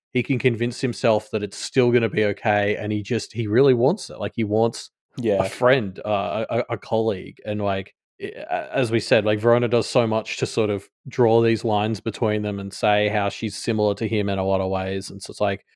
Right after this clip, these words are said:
Speaker 1: uh, I, I think it's just, like, this great sort of fairy-esque manipulation of, like, "Yeah, I mean, look, I, I,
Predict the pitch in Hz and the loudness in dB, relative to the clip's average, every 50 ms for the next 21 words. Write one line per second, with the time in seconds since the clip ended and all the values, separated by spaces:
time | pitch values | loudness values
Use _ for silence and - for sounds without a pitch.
0 | _ _ - 107 - - 95 95 - 143 151 - - - 101 113 117 - 139 123 | _ _ -8 -8 -6 -6 -8 -8 -6 -8 -8 -8 -8 -8 -4 -4 0 0 2 2
1 | 131 127 - - 135 - - 123 117 - - 120 107 - - 123 113 113 110 - | 2 2 2 0 -2 0 2 0 0 2 0 -2 -4 0 2 4 4 4 2 -2
2 | - - 117 110 107 - - - - 120 113 113 110 110 107 107 107 107 107 110 | -2 -4 -2 -2 -2 -6 -6 -2 0 2 4 4 4 2 2 0 0 -2 -4 -6
3 | - _ _ _ _ 113 113 113 113 - - - - 120 117 107 107 107 - - | -10 _ _ _ _ -2 -2 -2 -2 -2 -6 -10 -8 -6 -4 -2 -2 -2 0 0
4 | 104 101 101 101 107 - - - 107 95 98 98 95 - 107 101 95 98 - _ | 0 2 2 0 0 -2 -4 -6 -6 -6 -6 -8 -6 -2 -2 0 0 -2 -6 _
5 | 123 160 104 80 - 110 117 117 117 117 110 110 113 - - 123 131 117 - 117 | 2 4 4 4 4 4 4 4 2 2 0 -2 -4 0 2 4 4 4 4 2
6 | 110 110 110 - - - | 2 2 2 0 -4 -16